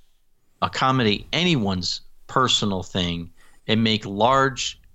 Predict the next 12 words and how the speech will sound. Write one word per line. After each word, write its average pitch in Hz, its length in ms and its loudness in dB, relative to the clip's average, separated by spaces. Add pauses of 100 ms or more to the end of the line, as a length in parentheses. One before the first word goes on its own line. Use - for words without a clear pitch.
(440)
gross 120 500 2
changes 120 460 0
to 101 100 -2
society 98 640 0
over 78 220 -6
that. - 300 -12 (1160)
It's 117 220 -2
like 123 320 -2 (160)
whenever 156 720 2 (380)
they 139 140 2
decided 127 640 -2
that 101 380 2